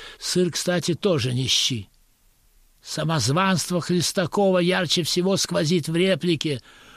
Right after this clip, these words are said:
«Суп в кастрюльке прямо на пароходе приехал из Парижа». Ну, ясно, плебей,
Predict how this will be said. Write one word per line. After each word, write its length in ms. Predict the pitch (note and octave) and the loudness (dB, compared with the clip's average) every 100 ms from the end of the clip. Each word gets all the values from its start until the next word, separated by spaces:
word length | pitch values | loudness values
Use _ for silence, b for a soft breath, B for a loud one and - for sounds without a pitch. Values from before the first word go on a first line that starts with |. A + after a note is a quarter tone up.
| B | B
«Суп 500 | - - - C4+ - B B B - | -4 0 2 2 0 B B B -14
в 120 | - | -4
кастрюльке 1000 | G#3+ E3 - - G3+ C#4+ D#4 A3 G#3 F#3+ | 0 2 0 0 2 4 4 2 0 0
прямо 680 | - G3+ A3+ C#4+ D#4 D#4 D4 | 2 2 4 4 4 2 2
на 160 | C4 | 2
пароходе 680 | G3+ A#3 A3+ - B3 C#4 B3+ | 4 2 2 4 4 4 2
приехал 500 | B3 A3 A#3 G3 A3+ | 2 2 2 2 0
из 120 | F#3+ | 2
Парижа». 640 | A3 G3+ F#3 F3 E3+ F3 D#3+ _ _ _ _ _ _ | 2 4 6 4 4 0 -4 _ _ _ _ _ _
Ну, 120 | E3+ | -2
ясно, 460 | F3+ G#3+ G3+ - D3 | 2 2 0 -2 -6
плебей, 600 | - E3 D3 G3 F3+ C#3 | -2 0 2 4 4 0